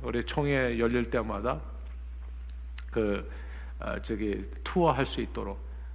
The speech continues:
또 소개도 하고 선교 소개도 하고. 이건 엄청난 특권입니다. 어떻게 이렇게 됐겠어요? 우리 교단에서도 선교사님들이, 그리고 그 감독님도 그 집에 가서 밥을 드셨거든.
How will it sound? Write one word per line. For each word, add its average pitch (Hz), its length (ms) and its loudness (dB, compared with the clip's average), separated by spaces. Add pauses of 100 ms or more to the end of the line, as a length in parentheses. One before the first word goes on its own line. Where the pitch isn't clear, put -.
또 120 100 0
소개도 143 480 4
하고 110 320 0
선교 117 300 -2
소개도 104 340 -2
하고. 90 140 -4
이건 131 180 4
엄청난 131 560 0
특권입니다. 135 720 -2 (800)
어떻게 208 440 8
이렇게 202 280 6
됐겠어요? 117 500 2
우리 147 360 6
교단에서도 170 800 6
선교사님들이, 147 880 2 (280)
그리고 175 260 6
그 170 120 -2
감독님도 156 680 6
그 143 120 0
집에 135 200 2
가서 120 220 2
밥을 107 280 0
드셨거든. 98 460 -6